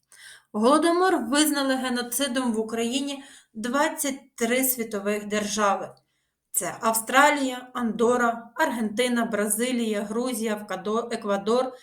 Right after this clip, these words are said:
Естонія, Іспанія, Італія, Канада, Колумбія, Латвія, Литва,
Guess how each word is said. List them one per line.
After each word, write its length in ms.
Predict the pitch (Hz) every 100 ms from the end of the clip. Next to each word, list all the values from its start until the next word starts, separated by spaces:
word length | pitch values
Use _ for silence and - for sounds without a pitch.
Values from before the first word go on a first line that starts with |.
| - _ -
Естонія, 600 | 233 240 262 262 240 208
Іспанія, 760 | 208 403 - - 247 254 214 196
Італія, 680 | 196 226 254 247 208 202
Канада, 580 | 190 185 208 262 220 202
Колумбія, 600 | 196 190 233 254 208 190
Латвія, 560 | 185 202 247 240 196 190
Литва, 560 | 190 185 196 220 262